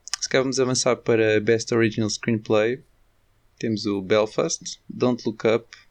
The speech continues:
King Richard, Licorice Pizza e The Worst Person in the World,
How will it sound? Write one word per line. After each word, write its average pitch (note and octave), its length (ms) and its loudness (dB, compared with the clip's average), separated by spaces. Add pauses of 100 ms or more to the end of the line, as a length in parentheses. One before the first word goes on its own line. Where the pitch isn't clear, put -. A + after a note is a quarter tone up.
(200)
King B2 260 -2
Richard, C3 460 -2 (640)
Licorice C#3+ 440 0
Pizza C#3+ 640 -4
e C3+ 200 -2
The C3+ 80 -4
Worst C3 340 -2
Person B2+ 320 -2
in A#2+ 100 -6
the A2 60 -2
World, A2+ 460 -4